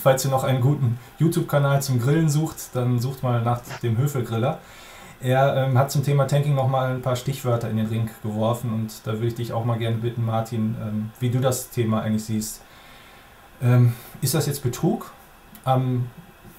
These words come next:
am Fan, an der Mannschaft, wenn man Tanking betreibt, falls es Tanking überhaupt gibt? Sind wir alle zu romantisch als Sportler? Würde die Motivation des Teams darunter leiden, wenn die das mitbekommen?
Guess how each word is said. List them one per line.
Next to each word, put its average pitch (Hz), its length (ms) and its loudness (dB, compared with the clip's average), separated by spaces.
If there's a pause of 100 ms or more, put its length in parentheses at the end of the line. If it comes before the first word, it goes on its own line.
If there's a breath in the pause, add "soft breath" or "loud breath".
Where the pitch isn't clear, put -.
(200)
am 131 140 0
Fan, 202 340 2
an 143 140 4
der 135 80 4
Mannschaft, 214 640 0
wenn 156 100 4
man 170 180 4
Tanking 151 400 -2
betreibt, 143 640 -2 (200)
falls 113 220 -2
es 113 100 -8
Tanking 107 320 -4
überhaupt 104 260 -6
gibt? - 300 -6 (480 soft breath)
Sind 135 220 4
wir 135 80 4
alle 127 160 2
zu 123 140 -2
romantisch 143 520 4
als 147 160 -2
Sportler? 147 560 0 (140)
Würde 131 240 2
die 127 100 2
Motivation 123 560 2
des 120 140 -2
Teams 175 280 0
darunter 156 360 2
leiden, 143 360 4
wenn 143 120 2
die 135 80 2
das 131 180 -2
mitbekommen? 127 640 0